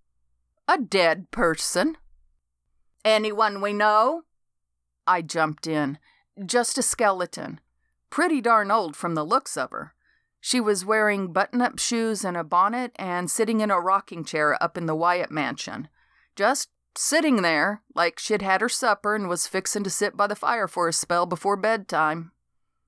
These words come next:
Veenie sniffled. "Ghosts got her, we reckon. Demons, maybe. We reckon she's been hauntin' the Wyatt mansion, trying to get someone's attention, wanting someone to give her a decent burial."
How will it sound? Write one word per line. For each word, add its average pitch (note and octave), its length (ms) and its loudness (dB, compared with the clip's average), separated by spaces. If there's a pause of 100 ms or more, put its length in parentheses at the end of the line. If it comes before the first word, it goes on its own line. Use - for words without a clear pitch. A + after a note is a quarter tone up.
(120)
Veenie F3+ 440 0
sniffled. E3+ 760 -6 (880)
"Ghosts G3+ 420 0
got D#3+ 340 2
her, G3+ 220 -8
we E3 180 -2
reckon. E3 540 -2 (360)
Demons, E3+ 720 2
maybe. D#3+ 720 0 (640)
We G#3+ 180 0
reckon G3 500 0
she's G#3+ 340 -4
been G#3+ 300 -2
hauntin' G#3 420 0
the F#3 80 -4
Wyatt F3+ 460 0
mansion, D3+ 480 -6
trying F#3 260 -2
to F3 60 -10
get F#3 280 0
someone's G#3+ 540 2
attention, - 760 0 (640)
wanting G3 360 0
someone F3 420 0
to E3+ 60 -8
give F3 260 0
her E3+ 220 2
a C#3 140 -4
decent F3+ 580 -2
burial." E3+ 600 -2